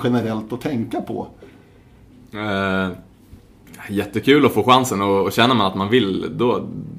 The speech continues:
Speaker 2: då ska man definitivt söka, för att det är ju väldigt, eh, väldigt kul, liksom. Det är inte bara orientering det handlar om, eh, på ett orienteringsgymnasium, utan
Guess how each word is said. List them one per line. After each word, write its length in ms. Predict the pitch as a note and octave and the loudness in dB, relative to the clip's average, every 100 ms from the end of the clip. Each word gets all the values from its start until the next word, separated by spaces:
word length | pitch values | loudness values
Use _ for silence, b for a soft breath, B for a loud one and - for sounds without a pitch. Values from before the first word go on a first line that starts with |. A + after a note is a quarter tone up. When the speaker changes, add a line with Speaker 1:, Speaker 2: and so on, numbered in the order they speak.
| - | -6
Speaker 2:
då 100 | A#2 | -6
ska 140 | - G#2 | -4 -4
man 140 | F#2+ | -4
definitivt 460 | F#2 G2 F#2 B2+ - | -4 -4 -2 -2 -2
söka, 300 | E2+ - - | -8 -8 -10
för 100 | - | -10
att 100 | - | -6
det 80 | F#2 | 0
är 120 | G2 | 0
ju 360 | F#2 C2+ G1+ - - b b b b - | 0 -2 -6 -8 -16 b b b b -16
väldigt, 560 | F#2+ F#2 G2 - - F#2+ | -8 -4 -4 -4 -10 -8
eh, 280 | F2+ F2+ E2+ E2+ - - - - - | -8 -10 -12 -14 -14 -16 -16 -16 -14
väldigt 340 | F#2 F#2+ G2+ - | -6 -2 -2 0
kul, 240 | A#2 G2 | 2 2
liksom. 240 | F2 - F#2+ | -2 -4 -2
Det 60 | |
är 40 | F#2+ | -2
inte 120 | G2 | -2
bara 520 | G2 G2 A2 F2+ E2 | 0 2 2 2 0
orientering 500 | F#2 F#2 A#2 G#2+ F2 | -2 -4 -2 -2 -2
det 60 | F2 | -6
handlar 220 | - G#1+ | -8 -8
om, 200 | - - - - - | -10 -12 -16 -20 -16
eh, 80 | - - - | -14 -14 -10
på 80 | F#2 | -10
ett 80 | F2+ | -8
orienteringsgymnasium, 680 | F2+ F#2 F2+ G2 G#2+ - - | -8 -8 -2 0 0 -4 -12
utan 200 | - | -12